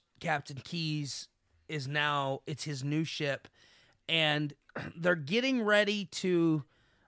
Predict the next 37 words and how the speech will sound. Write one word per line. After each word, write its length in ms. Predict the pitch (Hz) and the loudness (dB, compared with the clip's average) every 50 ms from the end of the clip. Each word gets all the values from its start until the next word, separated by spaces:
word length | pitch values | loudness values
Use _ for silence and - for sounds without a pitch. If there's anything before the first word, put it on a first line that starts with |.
| _ _ | _ _
um, 400 | 156 160 156 151 147 139 135 135 - _ _ _ - 180 | 0 0 0 0 0 -2 -6 -10 -12 _ _ _ -6 0
basically 520 | 170 220 262 294 254 - 220 - 196 185 | 4 4 6 6 4 2 -2 -2 0 0
launch 460 | 175 170 170 175 185 202 190 - - - | 0 2 2 2 2 2 2 0 -2 -4
this 200 | 180 165 - - | -4 -2 -2 0
mission 380 | 185 202 190 - - 160 151 | 0 0 0 0 -2 -2 -2
where 160 | 143 139 143 | -2 -2 -2
all 220 | - 156 156 165 165 | 0 2 4 4 4
the 100 | 165 151 | 2 0
Spartans 520 | - - - 160 151 151 151 151 135 - | -2 -2 -2 0 0 0 -2 -6 -10 -8
go 160 | - 151 143 | -6 -6 -4
steal 480 | 131 - - - - 147 151 147 143 143 | -4 -4 -6 -8 -6 -6 -4 -4 -4 -4
a 40 | 135 | -6
ship. 440 | - - - 156 135 - - - - _ - - - - - _ _ _ _ _ - | -6 -6 -4 -4 -4 -6 -8 -14 -20 _ -20 -20 -20 -20 -20 _ _ _ _ _ 2
Um, 280 | 170 160 156 160 160 170 | 4 4 4 2 0 -4
but 260 | 165 139 196 185 - | 2 4 4 4 4
while 240 | 190 190 196 208 208 | 4 4 6 6 6
doing 400 | 165 147 226 269 302 302 233 196 | 4 2 0 0 0 0 0 0
it, 200 | 175 165 165 - _ _ | 0 0 -2 -4 _ _
in 220 | - 202 208 202 196 | 0 2 4 4 4
the 60 | 175 | 2
previous 640 | - - - - 269 302 320 277 277 226 196 - - | 0 -2 -4 -2 0 2 2 2 2 0 0 0 0
battle 420 | - 170 156 147 139 139 135 139 | 0 0 0 0 0 -2 -4 -4
with 220 | 139 143 143 - - | -4 -4 -4 -4 -6
the 60 | 131 | -12
Keyes 400 | - - - 226 247 233 180 170 | -12 -12 -8 -6 -6 -4 -4 -2
Loop, 380 | 165 160 151 147 139 - - - _ _ _ _ _ _ _ _ _ _ _ _ - | -2 -2 -2 -2 -4 -8 -12 -20 _ _ _ _ _ _ _ _ _ _ _ _ -14
the 320 | 170 156 185 185 185 170 - | -10 -8 -6 -4 -4 -6 -6
Covenant 520 | - - 233 240 240 262 262 262 240 - - _ _ _ _ - | 0 2 4 4 4 4 2 2 0 -2 -4 _ _ _ _ -6
put 220 | - 208 202 - - | -2 0 0 0 0
a 100 | 175 165 | 0 -2
tracking 540 | - - - 202 196 196 190 - 220 202 190 | -2 -2 0 2 2 0 0 -4 -8 -8 -8
device, 540 | 170 151 156 143 135 139 139 131 - - - | -6 -4 -4 -2 -2 -2 -2 -4 -6 -8 -4
unbeknownst 720 | - 170 170 180 185 170 175 170 165 160 160 160 - - - | -2 0 0 0 0 0 -2 -2 0 -2 -2 -2 -4 -6 -8
to 60 | - | -10
Captain 580 | 143 - - - 156 156 151 135 - - 143 139 | -12 -12 -12 -6 -4 -2 -2 -2 -4 -6 -10 -8
Keyes, 380 | - - 139 139 139 135 127 - - - | -8 -8 -8 -8 -8 -10 -12 -12 -10 -4
on 440 | 151 147 143 139 135 135 135 127 | -2 0 2 2 2 0 -2 -4